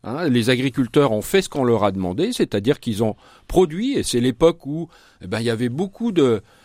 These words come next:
euh, de nouveautés agricoles dans le machinisme, dans les produits phyto, dans les engrais, si bien qu'ils ont amélioré fortement leur rendement. Euh, ils a-, ils ont f-, augmenté, bien évidemment, aussi leurs revenus, hein, puisque, euh,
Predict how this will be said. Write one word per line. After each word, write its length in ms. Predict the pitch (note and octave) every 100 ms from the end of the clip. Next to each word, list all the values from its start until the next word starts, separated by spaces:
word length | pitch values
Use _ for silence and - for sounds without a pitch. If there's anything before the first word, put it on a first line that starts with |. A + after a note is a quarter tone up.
| -
euh, 140 | A2 G#2+
de 160 | A#2
nouveautés 540 | C#3+ E3 D#3 D3+ D3 C3
agricoles 600 | A2+ A#2+ - A3 A#3 G3
dans 200 | G#2+ G#2
le 40 |
machinisme, 880 | G#2+ G#2 - D#3+ G#3 A#3 - C#3+ A#2
dans 220 | G#2+ A2
les 140 | G#2
produits 380 | G2+ - A2 A2
phyto, 420 | - E3 - A3
dans 120 | G3+ G#2
les 200 | F#2+ G#2
engrais, 400 | A#2+ D3+ A#3 C#4 - -
si 160 | - A#2+
bien 200 | A#2+ E3
qu'ils 220 | - A2+
ont 120 | A#2+
amélioré 520 | B2+ D3+ C#3 C#3+ C3+
fortement 580 | C3+ - F3 - C3 B2
leur 160 | A#2 F#2
rendement. 500 | E2+ F#2 F#2+ C#3+ C4+ _ _ - - _ -
Euh, 420 | B2 A#2+ A#2 C3+
ils 320 | - D3+ C3 D#3
a-, 300 | C#3+ C3+ -
ils 240 | - D3+ D#3
ont 80 | D3+
f-, 160 | - - - -
augmenté, 640 | F#3 E3 F3 D#3+ E3+ D3+
bien 240 | B2 C3+ C#3
évidemment, 560 | C3+ C3+ C3 C#3 C3+ -
aussi 360 | D#3+ - F3+
leurs 240 | D3 A2 G2
revenus, 380 | B2 F3+ C#4
hein, 100 | F#3
puisque, 280 | F3+ A#2 -
euh, 440 | B2+ A#2+ G#2+ F#2+